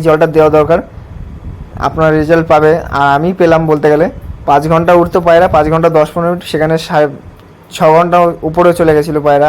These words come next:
আজকেই, মানে একদিন দেওয়াতেই, আজকেই দিয়েছিলাম। তো এই জলটা আপনার এইভাবে রেখে দিতে হবে। তো এই এক গ্লাস জল দিয়ে আপনি এটা যে কোনো একটা জায়গায় রেখে দিন। তো এই দেখেন, এটা হলো সকালবেলা আমি পায়রা ওড়াবো। তো এখন বাজে হলো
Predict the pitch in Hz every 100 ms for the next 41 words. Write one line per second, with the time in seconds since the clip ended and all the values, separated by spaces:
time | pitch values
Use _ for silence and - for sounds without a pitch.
0 | 147 - 165 208 - - - 147 151 156
1 | 170 180 185 175 151 143 190 - - -
2 | - 151 - 175 165 151 160 165 165 160
3 | 160 156 165 165 175 165 170 170 160 160
4 | 156 165 214 - 147 147 139 160 160 156
5 | 156 156 185 170 156 165 165 151 156 151
6 | - 156 151 151 147 151 180 - - -
7 | - - - - - - - - - -
8 | 143 147 165 185 170 175 170 160 170 170
9 | 175 170 175 156 156 165 160 160 202 -
10 | - - - - - 147 147 151 - -
11 | - - - 185 170 170 165 165 175 175